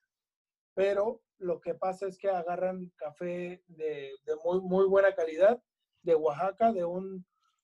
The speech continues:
de un maestro que hace diferentes procesos de café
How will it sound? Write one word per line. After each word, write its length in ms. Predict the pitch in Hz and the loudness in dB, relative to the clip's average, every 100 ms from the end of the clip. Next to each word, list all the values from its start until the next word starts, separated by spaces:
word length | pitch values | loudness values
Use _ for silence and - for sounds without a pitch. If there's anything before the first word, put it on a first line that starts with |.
| _ - | _ -4
de 160 | 170 | -2
un 100 | 180 | -2
maestro 400 | 196 202 190 208 | -2 -4 -4 -8
que 120 | 185 | -4
hace 220 | 196 196 196 | -4 -4 -6
diferentes 500 | 180 170 175 202 185 | -4 -6 -4 -6 -8
procesos 560 | - 156 147 190 202 180 | -2 -2 0 -2 -2 -4
de 140 | 156 | -6
café 440 | 147 143 202 240 | -6 -8 -4 -4